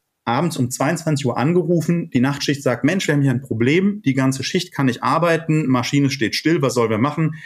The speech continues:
Die telefonieren, ähm, einige Minuten, vielleicht auch mal zwanzig Minuten,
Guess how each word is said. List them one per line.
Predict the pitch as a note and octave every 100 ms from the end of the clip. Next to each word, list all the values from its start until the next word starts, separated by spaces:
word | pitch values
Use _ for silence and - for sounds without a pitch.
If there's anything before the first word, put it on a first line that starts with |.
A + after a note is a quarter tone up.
| - - -
Die | B2
telefonieren, | C3+ A2 - A2+ C#3 E3+ F3 -
ähm, | C#3 C#3
einige | B2+ C3+ C#3+
Minuten, | C#3 C#3 C#3 C#3 C3+ C3+
vielleicht | A2 G2+
auch | G2
mal | F2+
zwanzig | C3+ C3+ -
Minuten, | C3+ C3+ C3+ C3